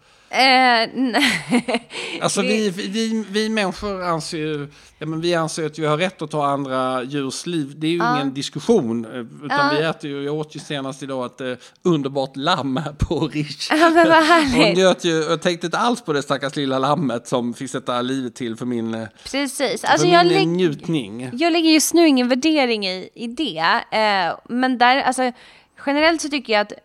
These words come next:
Speaker 1: vi skulle leva i harmoni med naturen.
Speaker 2: Mm.
Speaker 1: Eh, och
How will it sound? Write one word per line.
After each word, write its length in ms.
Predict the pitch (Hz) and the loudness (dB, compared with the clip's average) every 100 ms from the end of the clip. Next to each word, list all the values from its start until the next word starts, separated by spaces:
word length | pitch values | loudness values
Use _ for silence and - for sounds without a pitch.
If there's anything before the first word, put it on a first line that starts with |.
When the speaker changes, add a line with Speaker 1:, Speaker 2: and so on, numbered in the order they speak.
| - | -20
Speaker 1:
vi 180 | - 214 | -10 -8
skulle 220 | 233 277 | -6 -4
leva 220 | 262 226 | -2 -2
i 40 | 208 | -2
harmoni 600 | 208 202 233 285 240 - | 0 0 2 2 0 -2
med 180 | 202 190 | -8 -6
naturen. 680 | - - 185 - 120 110 120 | -6 -2 -4 -2 -4 -2 -4
Speaker 2:
Mm. 180 | 135 151 - - - 208 | -6 -10 -16 -10 -4 -2
Speaker 1:
Eh, 180 | 196 - - | -2 -8 -12
och 300 | - 214 208 | -8 -8 -10